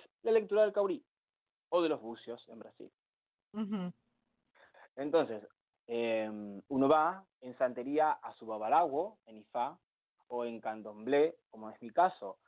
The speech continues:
Speaker 1: a la May de santo, la sacerdotisa, o el sacerdote, y tras unos, unos cánticos, unas, unas pullas, unas invocaciones a los orishás, arroja estos caracoles, y la configuración que da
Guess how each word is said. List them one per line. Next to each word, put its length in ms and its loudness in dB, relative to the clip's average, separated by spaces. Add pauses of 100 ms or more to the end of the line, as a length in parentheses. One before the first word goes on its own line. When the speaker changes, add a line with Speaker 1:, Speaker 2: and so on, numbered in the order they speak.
(200)
Speaker 1:
a 320 2 (220)
la 140 -8
May 320 4
de 140 -6
santo, 580 -2
la 80 -10
sacerdotisa, 800 -6
o 160 0
el 120 -6
sacerdote, 640 -8 (580)
y 320 6 (140)
tras 240 4
unos, 240 -4
unos 280 -8
cánticos, 760 -4 (720)
unas, 320 -2
unas 180 -10 (160)
pullas, 600 2
unas 180 0
invocaciones 560 -2
a 60 0
los 180 -4
orishás, 460 2 (340)
arroja 560 2
estos 240 -12
caracoles, 640 -12 (580)
y 100 -2
la 160 2
configuración 1120 -2
que 160 0
da 320 4